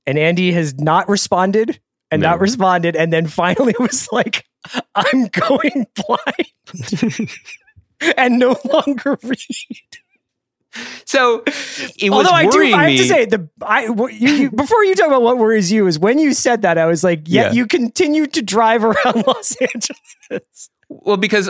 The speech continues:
Speaker 2: there's a couple things. There is enormous ego, and then also, like, magical thinking in that, as it turns out, I did go to an optometrist for the first time, and they were like, "You are not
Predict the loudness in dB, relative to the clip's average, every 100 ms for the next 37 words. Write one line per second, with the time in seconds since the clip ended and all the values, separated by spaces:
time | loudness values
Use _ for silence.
0 | -6 -4 0 0 0 0 0 0 0 -2
1 | -2 0 2 0 -2 -2 0 0 0 -2
2 | -2 -2 2 2 0 -2 -2 -2 -2 -2
3 | 0 0 0 2 2 0 0 -2 -2 _
4 | -6 -2 0 0 -2 -2 -2 -2 -4 -10
5 | _ _ _ -4 -2 -2 -6 -8 -2 0
6 | 2 0 -2 -4 _ _ _ _ -6 -2
7 | -2 -2 -2 0 0 0 -2 -6 _ -4
8 | -2 0 0 0 0 -2 -2 -2 -2 -4
9 | -6 -6 -4 -4 -2 -4 -4 -6 -8 -4
10 | -2 -2 -2 -4 -6 _ -20 _ _ -2
11 | 0 2 0 0 -2 -4